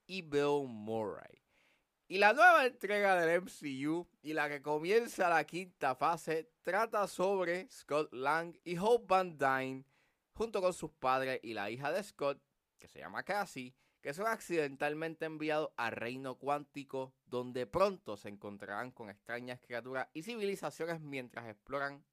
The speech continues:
el reino. Yo les voy a ser honesto, yo no tenía ningún tipo de expectativa ni interés por ver esta película, pero la gente de Sociedad Integrada me invitó a la función especial que hicieron el lunes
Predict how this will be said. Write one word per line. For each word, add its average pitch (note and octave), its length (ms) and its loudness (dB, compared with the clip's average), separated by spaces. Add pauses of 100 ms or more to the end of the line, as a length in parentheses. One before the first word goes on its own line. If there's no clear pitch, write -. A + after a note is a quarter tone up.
(180)
el G2+ 200 -10
reino. G2+ 640 -12 (320)
Yo A3+ 100 0
les D4+ 160 4
voy C4 100 8
a G3 60 12
ser F3+ 180 2
honesto, - 640 -6 (300)
yo D#3 160 0
no A#3+ 140 0
tenía F#3+ 320 2
ningún D#3 360 -4
tipo D#3 300 -2
de D3 80 2
expectativa C3 1000 -6 (160)
ni B2 280 -4
interés C3+ 480 -2
por C#3 220 -2
ver B2+ 160 0
esta C3 280 -2
película, E2+ 520 -8 (560)
pero D4 500 4 (360)
la A2 260 0
gente C3 380 -4
de G3 160 2
Sociedad D#3 420 -2
Integrada D#3+ 800 2
me C3 160 -4
invitó A#2 360 -6
a A#2 40 0
la C3+ 100 0
función D#3 340 -8
especial D3+ 600 -4
que C3+ 100 -12
hicieron B2 360 -8
el A#3 160 -4
lunes D#3 340 -4